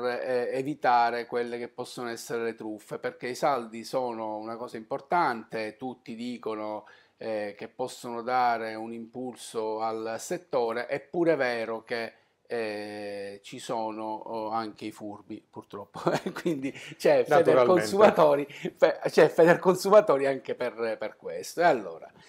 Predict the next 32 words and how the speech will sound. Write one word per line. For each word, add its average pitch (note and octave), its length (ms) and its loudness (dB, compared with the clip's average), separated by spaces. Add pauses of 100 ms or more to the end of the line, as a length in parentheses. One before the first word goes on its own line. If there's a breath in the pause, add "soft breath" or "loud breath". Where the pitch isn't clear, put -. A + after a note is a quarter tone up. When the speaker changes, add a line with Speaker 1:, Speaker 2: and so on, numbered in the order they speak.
(480 loud breath)
Speaker 1:
eh, D#3 680 4
è G#3 80 10
sicuramente G3+ 600 6
una F3 140 8
notizia E3 440 4
che D3+ 320 2
tanti, C3+ 1700 4
tanti C#3+ 300 -2
cittadini D3 520 -4
siciliani C3+ 760 2
aspettano C#3+ 680 2
per B2+ 160 -2
cercare C3+ 360 -2
appunto C3+ 360 -6
di B2 400 -8
quegli B2+ 220 -6
acquisti, C3+ 480 -8
fare C3 160 -2
quegli B2+ 220 -6
acquisti C#3 340 -10
che A#2+ 100 -6
magari B2 400 -4
per A#2+ 120 -8
il A#2+ 100 -8
budget, A#2 580 0
cara A2 200 -4
bollette, A2+ 640 -2
poi A2+ 140 -4
lo A2+ 60 -2
vedremo A2 280 -6
anche A2 180 -8
dopo, A#2+ 300 -2